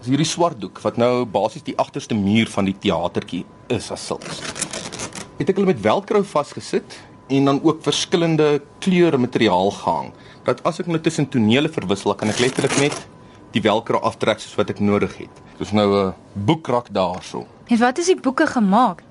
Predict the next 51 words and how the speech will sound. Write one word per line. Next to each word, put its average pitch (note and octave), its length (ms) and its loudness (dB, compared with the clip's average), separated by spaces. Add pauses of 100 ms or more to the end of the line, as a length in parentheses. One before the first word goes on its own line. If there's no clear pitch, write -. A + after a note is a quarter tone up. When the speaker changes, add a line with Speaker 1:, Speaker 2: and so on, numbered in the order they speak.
Speaker 1:
Enigiets G3 460 0
wat C#3+ 140 0
ek C3 160 0
kon C3+ 180 -2
kry C3+ 240 0
om B2 140 4
'n G2 100 4
lekker A2 300 2
tekstuur C#3 540 0
te C#3+ 100 -2
kry C3+ 180 2
of C3 120 -2
'n G#2+ 80 0
lekker F#2+ 380 2
diepte A2 460 0 (400)
in G#2+ 80 2
die G#2 100 4
ding. D#2 180 -6
Soos - 160 -8
hierso A#2 220 0
waar A2 140 2
ek - 80 -16
die - 80 -10
ensiklopedie A#2 840 0
gedoen B2+ 260 2
het. B2 160 2 (380)
Jy G3 60 -2
weet, F#3+ 80 4
hulle D#3+ 140 2
het D#3+ 80 -2
almal D#3 220 2
soms C#3+ 240 -2
as B2 120 0
jy B2 80 -10
hulle A#2 160 2
langs G2 220 0
mekaar G#2+ 380 0
sit, F#2+ 140 -12
dis F#2+ 220 -10
'n G2+ 140 -6
prentjie A#2+ 400 0
wat F2+ 160 0
deurvol. E2+ 520 -4 (100)
Boekies A2+ 300 -2
hier G#2 80 0
soos, A2 140 -2
soos A#2 160 0
die C3 120 4
Maan A2 380 4
Bobbejaan, F2+ 760 0 (300)
Wors. G#2+ 840 0